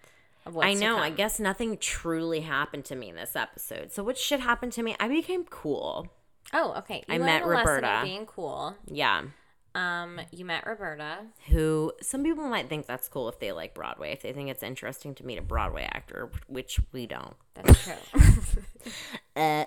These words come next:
Speaker 2: underwhelmed. Um, shit that happened to me is I realized I was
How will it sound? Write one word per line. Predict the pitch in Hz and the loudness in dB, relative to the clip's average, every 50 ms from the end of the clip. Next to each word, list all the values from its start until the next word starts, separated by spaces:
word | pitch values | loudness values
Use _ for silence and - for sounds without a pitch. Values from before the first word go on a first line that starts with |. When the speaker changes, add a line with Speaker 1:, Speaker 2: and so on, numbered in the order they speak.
| - - | 0 -2
Speaker 2:
underwhelmed. | 156 147 139 139 139 135 123 117 113 120 127 135 147 - _ _ _ _ - - - - - - - - - - | 0 0 2 2 2 2 0 0 0 -2 -4 -8 -10 -14 _ _ _ _ -16 -16 -16 -16 -16 -20 -20 -16 -12 -10
Um, | 156 151 147 147 143 143 143 139 135 135 139 135 135 135 135 135 135 131 131 131 127 127 127 120 117 104 67 - - - _ _ _ - - | -8 -6 -6 -6 -6 -6 -8 -8 -8 -8 -8 -8 -8 -8 -8 -8 -8 -8 -8 -8 -8 -10 -10 -12 -12 -14 -16 -18 -20 -20 _ _ _ -14 -12
shit | 190 - - 247 240 247 | -8 -6 -2 -2 -2 0
that | 240 226 | 0 0
happened | 226 214 202 185 185 | 0 0 -2 -2 -4
to | - 180 | -6 -4
me | 196 185 | -4 -4
is | 175 160 | -2 -2
I | 160 | -2
realized | 147 143 143 135 127 120 113 107 - 123 | -2 -2 -2 -4 -4 -4 -6 -6 -8 -8
I | 113 | -10
was | 101 90 107 - - - | -8 -10 -12 -14 -14 -16